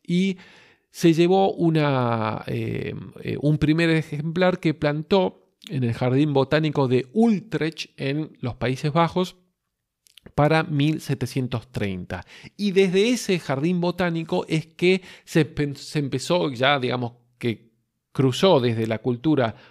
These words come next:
oriental a la occidental. Cuando cruzó a la cultura occidental,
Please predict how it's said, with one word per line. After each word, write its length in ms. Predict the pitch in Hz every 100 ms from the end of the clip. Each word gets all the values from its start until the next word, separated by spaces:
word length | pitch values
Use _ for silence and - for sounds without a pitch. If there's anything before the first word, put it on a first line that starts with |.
| -
oriental 560 | 123 123 123 131 135 110
a 80 | 120
la 100 | 113
occidental. 640 | 113 143 156 175 196 175
Cuando 280 | 175 127 113
cruzó 600 | 117 113 - 160 131 -
a 100 | 117
la 120 | 113
cultura 360 | 107 113 143 147
occidental, 880 | 139 - 127 - 143 160 160 117